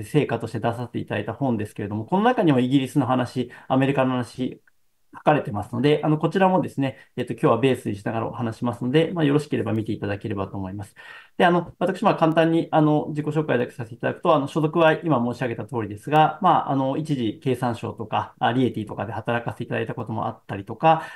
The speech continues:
まあ、今現在はですね、あの、このイービーピーエムのための、まあ、データ分析とか推進支援とか、まあ、海外の動向調査、そんなようなことをやっているという立場でございます。で、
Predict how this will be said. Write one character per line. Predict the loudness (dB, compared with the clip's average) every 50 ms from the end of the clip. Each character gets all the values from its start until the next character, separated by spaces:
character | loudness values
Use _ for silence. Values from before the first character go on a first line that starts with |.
| -6 0
ま | 4 4 4 4
あ、 | 4 2
今 | 2 2 4
現 | 4 4 6 6 6
在 | 4 2
は | -2
で | -6 -10
す | -8 -4 -2
ね、 | -2 -2 -2 -4
あ | -4
の、 | -4 0
こ | 0 4
の | 4
イ | 4
ー | 4
ビ | 4 0 2
ー | 2
ピ | 2
ー | 2
エ | 2
ム | 2 0
の | -2 -4 -4
た | -2 0
め | 0 2 4
の、 | 2 2 2 2
ま | 0 0
あ、 |
デ | 0 -2 -2 -2
ー |
タ | -2 -4
分 | -4 -4
析 | -4 -6 -8 -10
と | _ -10 -8
か | -8 -10
推 | -10 -6 -6 -6 -6
進 | -4 -2 -2 -2 -2
支 | -2 -4 -4
援 | -4 -4
と | -6 -8
か、 | -4 -2 -2 -2 -2 -6 -14 -12 _
ま | -6 -2
あ、 | 0
海 | 2 2 2 2
外 | 0 -2
の | -4 -4
動 | -6 -6
向 | -6 -8 -10 -8
調 | -8 -8 -8
査、 | -6 -8 -8 -10 -4
そ | -2 0
ん | 2
な | 2
よ | 2
う | 0
な | 0
こ | -4 -4
と | -2 2 2
を | 4 4
や | 2 -2
っ | -4 -6 _
て | _ -6
い | -6 -6 -6
る | -8 -12
と | -12 _
い | -4 -4 -4
う | -4 -4 -6
立 | -8 -6 -6 -6
場 | -6 -4 -6
で | -6
ご | -8 -8
ざ | -8 -8 -8 -6
い | -6
ま | -8 -10
す。 | -12 _ _ -20 -20 -20 -20 -20 -8 _
で、 | 2 2 2 2 0 -10